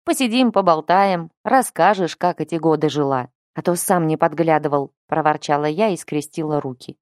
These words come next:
Какао хотелось, а признаваться в этом нет. Вроде как слабину дала, раскисла от напитков заморских.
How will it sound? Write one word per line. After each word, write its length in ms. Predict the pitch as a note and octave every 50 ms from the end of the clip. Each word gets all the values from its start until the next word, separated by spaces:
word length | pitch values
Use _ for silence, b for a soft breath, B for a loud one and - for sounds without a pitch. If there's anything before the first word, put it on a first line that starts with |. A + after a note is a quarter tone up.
| _ _ _
Какао 420 | - - - - E4 F4 D4+ D#4+
хотелось, 760 | - - C4 B3+ - - F3 D3 B2 A#2+ B2 - - - _ _ _ _ _
а 100 | F#3 G3+
признаваться 680 | - B3+ C4+ C4+ C4 C#4+ D#4+ D#4 F4 C#4+ - - E3+ C3+
в 60 | C3+
этом 300 | C3 - B2+ B2+ C3 C#3
нет. 300 | D3+ D#3 D3 D3 - _ _ _ _ _ _ _ -
Вроде 360 | C#3 D#3 F3+ G3 F#3 F3+ F3+
как 320 | - F3+ F3 - - - _
слабину 580 | - - - F3+ G3 G3+ F#3+ A3+ A3+ A#3+ B3+ A#3
дала, 400 | F3 E3 C#3+ C3+ C3+ B2 A#2+ - _ _ _
раскисла 800 | - D#3 F#3 G3+ - - - C4 C4 B3 - - D#3+ D3+ D3+ D3
от 100 | - -
напитков 540 | E3 E3 E3+ - F3 D#3+ - - D#3 C#3 C#3
заморских. 680 | D#3 D3+ D#3 D3 C3+ - - - - C3 - - -